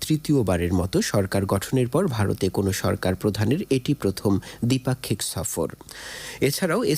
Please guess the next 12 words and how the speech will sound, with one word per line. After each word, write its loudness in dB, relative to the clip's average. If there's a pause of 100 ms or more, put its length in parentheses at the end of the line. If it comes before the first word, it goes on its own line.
সফরটি -4
ছিল -4 (120)
পনেরো 2
দিনেরও 2
কম 2 (120)
সময়ের 4
মধ্যে 0
ভারতের 2
রাজধানীতে 0
প্রধানমন্ত্রী 0
শেখ -2
হাসিনার -2